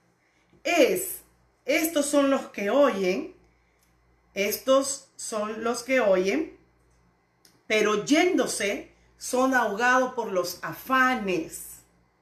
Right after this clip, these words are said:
y las riquezas y los placeres de la vida y no llevan fruto. ¿Qué dice Piedad? Amén.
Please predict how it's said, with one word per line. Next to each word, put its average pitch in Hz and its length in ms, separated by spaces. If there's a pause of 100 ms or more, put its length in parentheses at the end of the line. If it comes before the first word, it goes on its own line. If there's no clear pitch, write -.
(1200)
y 226 140
las 208 240
riquezas 285 720
y 247 80
los 208 200
placeres 240 580
de 233 100
la 185 160
vida 226 500
y 208 120
no 208 320
llevan 202 460
fruto. - 460 (1500)
¿Qué 233 80
dice 254 280
Piedad? 220 580
Amén. 202 720